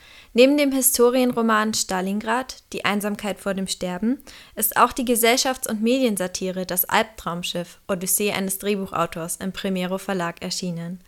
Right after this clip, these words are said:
Wie viele tausend Stalingrad-Zuhörer bereits bestätigen, es lohnt sich. Bei Fragen,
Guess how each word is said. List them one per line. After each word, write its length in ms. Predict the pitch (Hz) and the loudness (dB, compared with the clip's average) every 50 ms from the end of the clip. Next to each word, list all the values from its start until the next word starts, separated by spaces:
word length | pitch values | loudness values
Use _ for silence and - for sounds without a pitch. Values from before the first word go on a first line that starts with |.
| - - - - - - _ | -20 -20 -20 -20 -20 -14 _
Wie 100 | - 233 | -2 -2
viele 340 | 226 - 285 311 320 339 294 | 2 4 4 4 4 4 2
tausend 400 | - - 240 240 254 240 247 233 | 2 6 6 6 8 8 6 4
Stalingrad-Zuhörer 1080 | - - - 214 220 233 233 226 208 202 202 202 - - 220 214 214 214 196 196 202 | 4 4 4 4 6 6 4 4 2 2 0 0 0 -2 0 0 0 2 2 2 2
bereits 340 | 190 196 180 185 185 185 - | 0 0 2 2 0 0 -2
bestätigen, 720 | - 202 - - - 202 208 202 - 180 180 180 175 185 - - - - - _ _ _ | -8 -8 -6 -2 -2 -2 -2 -2 -4 -8 -6 -4 -6 -6 -6 -8 -20 -20 -20 _ _ _
es 220 | 208 202 196 - | -2 -2 0 0
lohnt 320 | 196 196 185 180 185 185 180 | 0 0 0 0 0 -2 -4
sich. 400 | - 175 170 175 - - - - _ _ _ _ _ - - - - - - - - - - | -6 -6 -8 -8 -10 -14 -18 -18 _ _ _ _ _ -20 -20 -20 -20 -20 -20 -20 -20 -4 2
Bei 100 | 214 220 | 2 2
Fragen, 440 | 226 - 240 226 240 277 320 359 370 | 2 4 6 8 8 8 8 4 -2